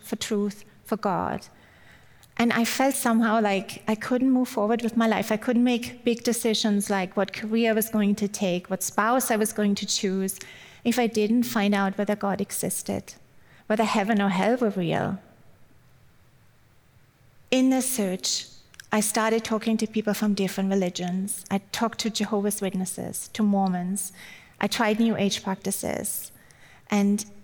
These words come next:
I just want to say, I do believe you can never be too young or too old for that matter to ask questions about God. I read, um, this quote by C S Lewis that I like a lot, and he said there,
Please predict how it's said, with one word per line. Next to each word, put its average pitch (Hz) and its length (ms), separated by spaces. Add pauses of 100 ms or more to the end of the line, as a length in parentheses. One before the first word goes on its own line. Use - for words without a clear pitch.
(880)
I 226 100
just 254 180
want 277 160
to 254 80
say, 196 260
I 202 100
do 220 160
believe 208 500
you 208 100
can 208 140
never 202 200
be 202 160
too 196 180
young 208 520 (220)
or 208 140
too 208 220
old 202 280
for 202 140
that 190 160
matter 180 420 (280)
to - 180
ask 196 520 (140)
questions 190 540
about 175 340
God. 180 380 (960)
I 240 100
read, 247 380
um, 208 200
this 202 160
quote 190 340
by 202 100
C 196 260
S 190 140
Lewis 185 320
that 202 160
I 196 100
like 190 300
a 196 60
lot, 190 380
and 202 120
he 220 120
said 214 280
there, 185 360